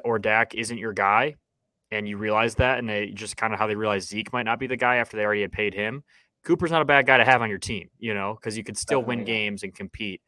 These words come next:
Speaker 1: with that defense and with all these other additions that John's gonna cover right now.
Speaker 2: And it's a low cost, high impact move,
Speaker 1: Yes.
Speaker 2: in my opinion. And
Speaker 1: Yeah.
Speaker 2: then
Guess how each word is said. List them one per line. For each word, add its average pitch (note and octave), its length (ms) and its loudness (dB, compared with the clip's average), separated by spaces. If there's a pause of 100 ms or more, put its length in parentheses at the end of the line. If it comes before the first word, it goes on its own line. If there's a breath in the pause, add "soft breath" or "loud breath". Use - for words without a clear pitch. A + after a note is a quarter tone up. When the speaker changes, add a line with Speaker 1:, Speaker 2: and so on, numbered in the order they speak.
(140)
Speaker 1:
with G#2 140 -6
that G#2+ 220 0
defense G2+ 480 -8
and G2+ 140 -8
with G2 160 -10
all G2+ 160 0
these G2+ 160 -6
other G2 180 -2
additions F2+ 420 -8
that F#2 100 -10
John's F2 300 -6
gonna E2+ 180 -14
cover E2+ 260 -8
right E2+ 200 -12
now. - 200 -16 (100)
Speaker 2:
And C#3 100 -2
it's D3 140 -4
a D3 220 0
low C#3 380 4
cost, C#3+ 520 6
high A#2+ 220 4
impact G2+ 560 -6
move, F#2+ 320 -10
Speaker 1:
Yes. G#2 180 0
Speaker 2:
in G2+ 80 -8
my F#2 160 -6
opinion. F2+ 460 -14 (240 soft breath)
And A#2 100 0
Speaker 1:
Yeah. C#3 160 6
Speaker 2:
then C#3 180 -2